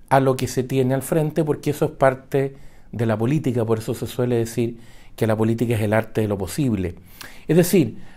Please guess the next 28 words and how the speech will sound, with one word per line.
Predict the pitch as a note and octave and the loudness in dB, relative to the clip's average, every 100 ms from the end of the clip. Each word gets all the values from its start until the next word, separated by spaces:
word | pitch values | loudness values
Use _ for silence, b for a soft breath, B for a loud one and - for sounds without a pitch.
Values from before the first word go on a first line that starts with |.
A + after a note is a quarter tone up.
| B | B
hay | F3 | 4
que | F3 | 4
enfrentar | G3 G3 F3 D#3+ E3 G3 G#3+ G3+ | 2 2 0 0 2 4 4 2
las | D3+ | 0
opciones | D#3 - - F#3 F#3 F#3+ E3 | -2 -2 2 2 4 0 -2
disponibles, | C#3 - D3 E3 A#2+ F#2+ F#2+ - - b b b b b | -6 0 2 2 0 -2 -8 -14 -20 b b b b b
hay | C#3 | 0
que | D3+ | 2
enfrentar | D3 C#3+ C#3 - D#3+ | 2 2 0 2 4
la | E3 | 4
realidad | C#3+ C#3 C3+ E3+ F3+ | 2 2 4 4 4
disponible | F3 - E3 D#3+ C#3 C3 | 2 0 0 2 2 2
y | C3 | 2
a | C3 | 4
partir | C3 C3 F#3 F#3+ | 2 0 0 2
de | F3 | 2
eso | F3+ - G3 G3+ B B B B - - - - - | 0 0 -4 -4 B B B B -20 -20 -20 -14 -6
tratar | - C3+ C3+ E3+ | 2 4 6 4
de | E3 | 4
resolver | D3+ D3 C#3 C#3 D3+ E3 E3 b b b b b b | 0 -2 -4 0 2 0 -2 b b b b b b
lo | - C3+ B2+ | 0 4 6
mejor | C3+ - E3 E3 | 4 4 2 2
para | D3+ C#3+ | 0 0
Chile, | - F3+ D3 | 0 4 4
como | A2+ A#2+ A#2+ | 2 0 2
ya | A#2+ A#2 | 2 0
decíamos. | A2 - G#2 G2 G2+ - - - - - - - - B B B B | -2 -2 -2 -4 -8 -12 -18 -18 -18 -18 -18 -16 -16 B B B B
Quizá, | - G#3 D#3 D#3 D#3+ | -6 2 4 4 2